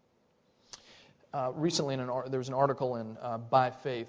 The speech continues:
which is our de-, denomination's magazine, um, where they interviewed a guy named Sam Wheatley, who's pastor of a P C A church in Salt Lake City.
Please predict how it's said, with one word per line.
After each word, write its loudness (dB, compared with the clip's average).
which -10
is -8
our -2
de-, -4
denomination's -6
magazine, -6
um, -8
where -4
they -6
interviewed 0
a -4
guy 2
named -6
Sam -4
Wheatley, -2
who's -8
pastor -8
of -8
a -12
P -14
C -8
A -8
church -6
in -8
Salt 0
Lake -4
City. -2